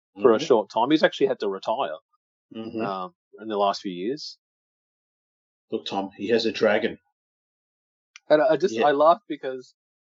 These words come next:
Speaker 1: this is really cool, but you watch when the dragon comes down to the rampway, he's literally has, like, a suit on that they've zipped up and double tied up around his chest.
Speaker 2: Yeah.
Speaker 1: Like when
Speaker 2: And
Speaker 1: they would
Speaker 2: this
Speaker 1: have, like, women burlesque dancers would have the string tied at the back.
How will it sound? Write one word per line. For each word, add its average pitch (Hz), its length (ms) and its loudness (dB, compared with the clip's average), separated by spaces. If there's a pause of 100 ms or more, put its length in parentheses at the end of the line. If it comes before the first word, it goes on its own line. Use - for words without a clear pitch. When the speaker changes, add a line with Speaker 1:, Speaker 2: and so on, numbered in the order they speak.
(160)
Speaker 1:
this 151 200 6
is 165 160 4
really 139 240 4
cool, 131 420 -4
but 139 140 -2
you 151 100 0
watch 175 260 -2
when 202 120 4
the 190 80 0
dragon 131 520 -6
comes 120 240 -12
down 127 200 -6
to 131 80 -6
the 113 100 -12
rampway, 117 440 -8
he's 127 140 -14
literally 143 520 -4
has, 127 160 -6
like, 131 200 -2
a 120 40 -20
suit 135 440 -8
on 117 140 -8
that 113 140 -14
they've 120 200 -6
zipped 120 320 -8
up 117 160 -2
and 120 140 -10
double 120 280 -4
tied 117 300 -2
up 123 120 -4
around 117 280 -6
his 113 160 -8
chest. - 400 -2 (280)
Speaker 2:
Yeah. 139 220 2 (1000)
Speaker 1:
Like 147 140 4
when 160 120 4
Speaker 2:
And 151 100 2
Speaker 1:
they 151 40 4
would 151 80 4
Speaker 2:
this 151 40 2
Speaker 1:
have, 147 120 4
like, 143 180 2
women 151 300 -6
burlesque 127 480 -6
dancers 123 420 -10
would 120 100 -2
have 123 140 0
the 113 80 -4
string 143 360 2
tied 139 200 4
at 139 60 -6
the 135 80 -4
back. 131 260 0